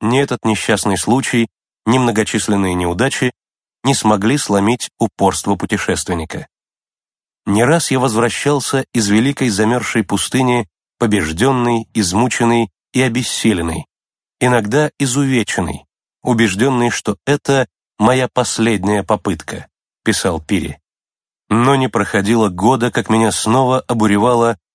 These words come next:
хорошо знакомое мне ощущение беспокойства.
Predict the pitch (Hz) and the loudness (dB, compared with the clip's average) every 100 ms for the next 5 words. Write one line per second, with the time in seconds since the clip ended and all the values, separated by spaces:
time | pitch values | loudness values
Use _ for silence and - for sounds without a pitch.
0 | _ - 120 107 - 156 117 117 107 135 | _ -4 0 0 0 0 2 0 0 0
1 | 127 117 107 110 123 - 117 - 107 - | 2 0 2 0 0 -4 -4 -2 -2 0
2 | 113 107 107 101 - 113 - 95 87 - | 2 2 0 -2 -2 -2 -2 -2 -4 -6
3 | 76 | -10